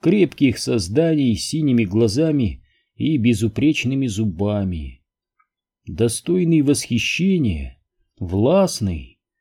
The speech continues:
и потенциально весьма опасный. Аврион Теофилус был функционером устройств и персонала неизвестного ранга,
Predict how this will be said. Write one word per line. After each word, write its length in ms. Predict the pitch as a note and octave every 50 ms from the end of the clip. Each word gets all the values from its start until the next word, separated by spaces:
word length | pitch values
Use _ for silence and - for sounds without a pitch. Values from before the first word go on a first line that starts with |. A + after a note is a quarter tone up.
| _ _ _ _ _ _
и 640 | - - G#2 C3 D3+ D#3+ E3 E3 D#3+ D#3 C#3 A#2+
потенциально 1400 | - - - A#2 A#2+ A#2+ C3+ C3 C3 A#2 - - - B2 C3+ C#3+ D3 D3+ D3 D3 D3 D3 C3+ A#2 E2+ C2+ - _ _ _ _ _ _ _ _
весьма 760 | - E2 D#2 E2+ G#2 A#2+ C3 C3 - - B2+ C3 C3+ C#3 C#3+ D3
опасный. 1120 | C#3+ - _ - A#2 A#2 A2+ A2+ A2 G#2+ - G#2+ G#2+ A2 G#2+ G2+ E2+ C#2+ B1 - _ _ _ _ _ _ _ _ _ _ _ _ _ _ _ _ _ _ _ _ _ _
Аврион 580 | - - G#2 G2+ G#2 G#2+ A#2+ C#3+ D#3 D3+ B2+
Теофилус 640 | - B2+ C3 C3 A#2+ - D3+ D#3+ D3 C3+ A#2 F2 D#2+
был 240 | E2 B2 C#3+ C#3+
функционером 1000 | A2+ - C3 B2+ B2 A#2 - - - A2+ A#2+ B2+ C#3+ D3+ D#3 D3 C3+ A2 G2 D#2 F2
устройств 680 | A#2 A#2+ A#2+ - - - D3 D3+ D3+ C3+ - - - -
и 100 | C3 C#3+
персонала 880 | A2+ C3 B2 A#2 - - B2+ C3 C3+ C#3+ D3+ D3+ C#3+ C#3 C#3 B2+ A2 D#2
неизвестного 800 | D#2 F2+ G#2+ B2 C3 A2+ A#2 D3+ F3 C#3 - - A2 G#2+ A#2 B2+
ранга, 500 | C#3 D3 B2+ G#2 F2+ D2 D2+ C#2 C2 -